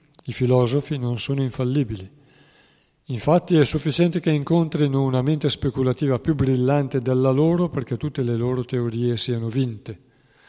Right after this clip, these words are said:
Maharaja Parikshit non era interessato alle speculazioni aride e inutili di una mente mutevole. Il suo interesse era rivolto al messaggio del Signore,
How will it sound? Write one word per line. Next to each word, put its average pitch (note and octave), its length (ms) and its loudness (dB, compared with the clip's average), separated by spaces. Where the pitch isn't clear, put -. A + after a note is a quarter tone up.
Maharaja C3 520 0
Parikshit D3+ 640 -2
non B2 160 -4
era D3+ 180 4
interessato D#3 600 4
alle B2+ 160 2
speculazioni C3 600 0
aride C3 540 2
e B2+ 60 2
inutili B2+ 480 0
di A#2 100 -4
una B2 160 0
mente B2+ 300 -2
mutevole. A2 680 -6
Il A2 100 -6
suo D3+ 140 2
interesse D#3 500 4
era C#3+ 160 4
rivolto C3+ 380 2
al C3 60 -2
messaggio B2+ 380 0
del B2 160 0
Signore, C3 480 -4